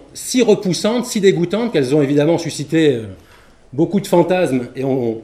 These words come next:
généré l'intérêt des cinéastes d'Hollywood. Donc, vous avez ici quelques titres d'exemples dont les araignées ont été les inspiratrices. The Giant Spider Invasion, Ki-, Kingdom of Spiders, Arachnophobia, et cetera.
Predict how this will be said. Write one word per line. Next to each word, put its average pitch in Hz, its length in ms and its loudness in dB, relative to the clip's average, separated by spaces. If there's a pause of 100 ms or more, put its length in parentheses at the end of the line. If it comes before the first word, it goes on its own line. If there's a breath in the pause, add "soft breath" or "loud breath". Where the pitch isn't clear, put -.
généré 165 480 2
l'intérêt 147 680 2
des 123 100 -2
cinéastes 147 440 0
d'Hollywood. 143 400 0
Donc, 147 160 0
vous 131 60 2
avez 147 200 2
ici 147 240 -4
quelques 156 300 -4
titres 202 240 -4
d'exemples 151 580 -2 (240 loud breath)
dont 147 140 0
les 151 160 0
araignées 147 460 -2 (240 loud breath)
ont 143 120 -2
été 143 140 -2
les 131 100 0
inspiratrices. 135 640 -6
The 147 140 -6
Giant 170 280 -2
Spider 139 340 -6
Invasion, 156 580 -6 (100)
Ki-, 156 180 -4
Kingdom 170 360 -4
of 127 100 -8
Spiders, 196 560 -6 (380 loud breath)
Arachnophobia, 143 680 -2
et 170 60 -8
cetera. 135 440 -10